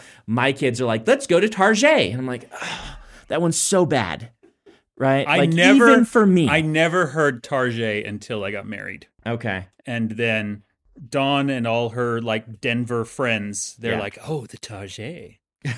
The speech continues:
Speaker 2: I'm like, "Why do you need to pretend that it's fancy and then mock it for not being fancy?
Speaker 1: Well, that's the
Speaker 2: Can't
Speaker 1: joke.
Speaker 2: you just, like, go to the store?" I don't
Speaker 1: Yeah.
Speaker 2: know. I don't get it.
Speaker 1: Bad story idea.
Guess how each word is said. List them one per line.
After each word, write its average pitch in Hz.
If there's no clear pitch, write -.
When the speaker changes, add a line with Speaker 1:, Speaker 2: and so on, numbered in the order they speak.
Speaker 2:
I'm 135
like, 127
"Why 127
do 220
you 240
need 202
to 156
pretend 185
that 196
it's 185
fancy 160
and 135
then 127
mock 135
it 135
for 135
not 127
being 120
fancy? 113
Speaker 1:
Well, 131
that's 151
the 113
Speaker 2:
Can't 143
Speaker 1:
joke. 113
Speaker 2:
you 135
just, 123
like, 104
go 113
to 107
the 107
store?" 107
I 110
don't 104
Speaker 1:
Yeah. 104
Speaker 2:
know. 117
I 113
don't 107
get 98
it. 104
Speaker 1:
Bad 165
story 175
idea. 113